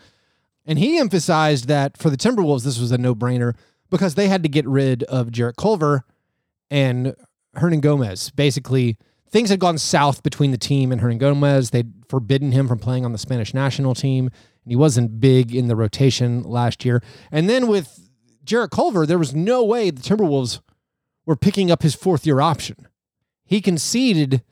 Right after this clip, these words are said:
that Jarrett Culver needs a change of scenery, and that's what Grizzlies fans are hoping for. When you acquire someone who has such a high lottery pedigree,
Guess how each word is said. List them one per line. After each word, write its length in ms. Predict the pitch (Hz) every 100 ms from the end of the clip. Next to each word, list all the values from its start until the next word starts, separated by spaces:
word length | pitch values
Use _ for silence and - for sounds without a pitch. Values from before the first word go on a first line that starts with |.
| _ _ _ _
that 140 | 147
Jarrett 240 | 131 170 135
Culver 260 | 151 139
needs 240 | 131 151 110
a 60 |
change 280 | 104 151 147
of 80 | 104
scenery, 540 | - 147 156 185 185 -
and 100 | 131
that's 160 | 135
what 100 | 131
Grizzlies 320 | 110 139 127 113
fans 220 | 123 107
are 80 | 90
hoping 340 | - 131 143
for. 320 | - 175 190 - _ _ _ _ _
When 120 | 156
you 100 | 160
acquire 380 | 147 - 165 165
someone 400 | - 165 160 156
who 140 | 131
has 160 | 135 131
such 200 | 165 -
a 40 |
high 340 | 107 117 156 151
lottery 640 | 131 135 147 147 143 127 -
pedigree, 580 | 143 151 151 185 196